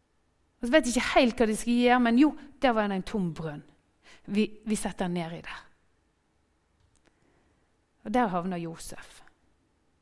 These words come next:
Mens brødrene lurte nå sikkert litt på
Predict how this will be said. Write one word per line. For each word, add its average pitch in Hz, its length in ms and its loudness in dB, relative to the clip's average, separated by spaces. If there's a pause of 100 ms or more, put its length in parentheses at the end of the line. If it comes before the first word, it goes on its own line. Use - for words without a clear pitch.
(1400)
Mens 214 200 0
brødrene 226 600 2
lurte 196 320 0
nå 196 80 0
sikkert 202 400 -4
litt 196 240 -4
på 165 140 -2